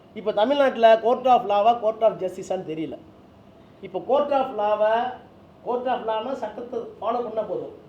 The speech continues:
court of law-னா சட்டத்தை ஃபாலோ பண்ணா போதும். court of justice-னா நீதி கிடைக்கணும். இப்ப நம்ம சட்டத்தை ஃபாலோ பண்றோமே தவிர, ஆர்கியூமெண்ட் நடக்குதே தவிர, ட்ரையல் நடக்குதே தவிர, எல்லாம் பேசுறமே தவிர, ஆர்டர் வரும்போது ஜஸ்டிஸா வர மாட்டேங்குது.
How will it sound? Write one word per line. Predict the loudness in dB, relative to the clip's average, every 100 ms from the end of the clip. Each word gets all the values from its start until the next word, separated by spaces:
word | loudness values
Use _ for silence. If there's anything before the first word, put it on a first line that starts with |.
| -20 -20 -20 -18 -20 -20 -20 -20 -20 -20 -20 -20 -14 0
court | 0 2 0
of | 2 2
law-னா | 2 0 -2
சட்டத்தை | -4 -4 0
ஃபாலோ | 2 2
பண்ணா | 0 -2 -2
போதும். | -6 -8 0
court | 2 4 2
of | 0 -2
justice-னா | -4 -4 -4 -2 -2
நீதி | -4 -2
கிடைக்கணும். | -2 -2 -6 -12 -20 -20 -20 -20 -20
இப்ப | -6 -2
நம்ம | 0 2
சட்டத்தை | 0 2 0 0
ஃபாலோ | 0 8 10
பண்றோமே | 8 4 2 0
தவிர, | 0 2 4 2 -2 -6 4
ஆர்கியூமெண்ட் | 4 6 2 4
நடக்குதே | 2 4 2
தவிர, | 2 -2 2 2 2 0 -6
ட்ரையல் | -2 -2 -2 -4
நடக்குதே | -6 -4 -4
தவிர, | -4 -6 -2 -2 -2 -6
எல்லாம் | -4 0 2 2
பேசுறமே | 0 -2 -2 -2
தவிர, | -4 -2 0 0 -2 -4 0
ஆர்டர் | 4 6
வரும்போது | 4 2 -2 -2
ஜஸ்டிஸா | -6 -2 -2
வர | -2
மாட்டேங்குது. | -6 -10 -16